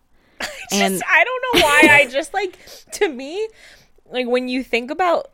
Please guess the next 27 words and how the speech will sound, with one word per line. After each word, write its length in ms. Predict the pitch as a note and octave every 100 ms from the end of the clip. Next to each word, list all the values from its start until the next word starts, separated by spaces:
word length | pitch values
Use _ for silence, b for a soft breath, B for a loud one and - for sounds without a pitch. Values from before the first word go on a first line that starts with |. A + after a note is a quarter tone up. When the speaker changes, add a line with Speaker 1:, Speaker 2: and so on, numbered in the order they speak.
| -
Speaker 1:
unsubs 560 | G3 F3 D#3+ F#2 D3 D#3
in 80 | D3
the 60 |
Criminal 320 | - D#3+ D3
Minds 420 | C3+ G#2+ C3 C3+ -
universe, 640 | G2+ F#2 G2+ - - - b b b b
there 260 | F#3 G3 G3+
are, 140 | G3
like, 520 | F#3 E3 E3 - - _ _ _ _ _
the 120 | G3
unsubs 440 | G#3 A#3+ C#4+ C#4 B3+
that 100 | A#3+
are 100 | A3+
immediately 380 | F#3 E3+ D#3
forgettable 480 | D#3 D3+ B2+ C3 C3
that 140 | D3 D3
you 80 |
won't, 300 | C#3+ C#3+ C#3+
like, 280 | - D#3 D3+
you 100 | -
can't 380 | - E3+ D#3 -
pick 180 | F#3 E3
them 120 | -
out 100 | C3+
of 80 | -
a 40 |
lineup. 420 | G2 F2 E2 -